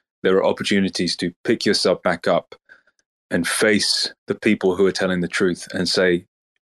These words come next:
"You were right, you were right, and I pledge to change, and I'm gonna make a difference." And you can stop that plummeting.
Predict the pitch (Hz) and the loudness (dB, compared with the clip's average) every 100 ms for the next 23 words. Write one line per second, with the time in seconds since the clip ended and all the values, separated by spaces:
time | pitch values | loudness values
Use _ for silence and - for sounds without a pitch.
0 | _ _ 131 131 135 139 139 98 - 113 | _ _ 0 4 4 4 2 0 -4 -4
1 | 107 107 101 87 90 95 90 - - 101 | -2 0 0 -2 -4 -4 -6 -6 0 0
2 | - - - 95 90 82 - - - - | 0 -6 -4 -2 -2 -4 -8 -12 -16 -16
3 | - 95 95 98 104 98 - 95 - 82 | -8 -2 2 4 4 2 0 -2 -2 -8
4 | - - - 104 107 98 98 85 - 113 | -8 -10 -6 2 2 2 -2 -2 -2 0
5 | 107 - 87 - - 95 90 85 82 | 0 -2 -4 -2 -2 0 -2 -6 -8